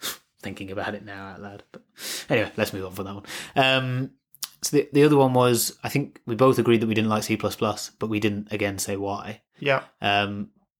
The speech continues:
Speaker 1: do you have a, uh, w-, a,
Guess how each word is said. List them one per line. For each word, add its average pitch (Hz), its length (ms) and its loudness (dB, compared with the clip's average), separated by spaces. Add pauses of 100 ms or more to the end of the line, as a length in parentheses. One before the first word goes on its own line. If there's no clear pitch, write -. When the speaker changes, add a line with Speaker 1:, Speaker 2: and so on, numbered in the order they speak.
(100)
Speaker 1:
do 113 120 0
you 131 480 0
have 120 220 -2
a, - 140 -2 (760)
uh, - 580 -14
w-, 123 280 -2
a, - 320 -12